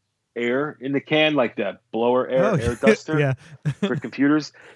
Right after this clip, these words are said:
Speaker 1: So I would go to Walmart, I'd buy a can for, like, five bucks. I'd go home, take it home, use it or whatever. Next day I'd just go and I'd return it. And I would just, like, put the thing back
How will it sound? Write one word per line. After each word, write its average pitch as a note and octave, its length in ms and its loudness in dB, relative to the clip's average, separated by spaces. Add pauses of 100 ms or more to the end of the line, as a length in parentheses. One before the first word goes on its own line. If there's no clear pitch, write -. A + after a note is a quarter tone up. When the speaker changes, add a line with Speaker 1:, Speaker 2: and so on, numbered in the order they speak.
Speaker 1:
So C3+ 160 2
I C3+ 80 4
would C3 160 -4
go C#3 140 -6
to C3+ 60 -8
Walmart, B2+ 520 -10
I'd A#2 140 -20
buy C3 220 -6
a B2 60 -8
can C3 280 -16
for, B2 140 -12
like, A#2 200 -8
five B2 260 0
bucks. B2 400 -4 (300)
I'd A2+ 160 -6
go C#3 180 4
home, C3 300 -2
take C3+ 180 -6
it C3+ 60 -6
home, B2 240 -8
use C#3 300 0
it C#3 120 0
or C3 160 0
whatever. B2 500 -2 (300)
Next C3+ 220 -4
day C#3 180 4
I'd B2 140 0
just A#2 160 -14
go B2+ 160 0
and A#2+ 100 -4
I'd A#2 100 -6
return B2+ 440 -4
it. A2 160 -10
And - 280 -8
I B2 40 -4
would A#2 100 -4
just, A#2 120 -8
like, A#2+ 240 -2
put - 180 -2
the B2 80 -4
thing D3 240 2
back B2 300 2